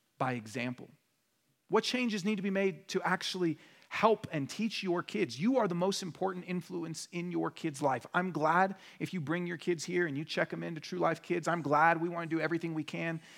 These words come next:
to help. But we've got forty-five minutes, fifty minutes a week. You've got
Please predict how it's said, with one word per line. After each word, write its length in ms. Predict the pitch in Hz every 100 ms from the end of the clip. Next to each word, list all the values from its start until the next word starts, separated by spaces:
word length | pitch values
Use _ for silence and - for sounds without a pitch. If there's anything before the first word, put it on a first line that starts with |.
| - -
to 60 |
help. 360 | 127 165 175 - - _ _ _ _
But 160 | 156 160
we've 220 | 202 175
got 280 | 185 165 - - _ _ _ -
forty-five 440 | 165 170 170 160
minutes, 340 | 156 160 165 -
fifty 260 | 175 170
minutes 480 | 160 156 160 - - _ -
a 80 | 135
week. 300 | 135 - _ _ _ _ _ _ _ _ _ _
You've 240 | 156 180 165
got 300 | 170 151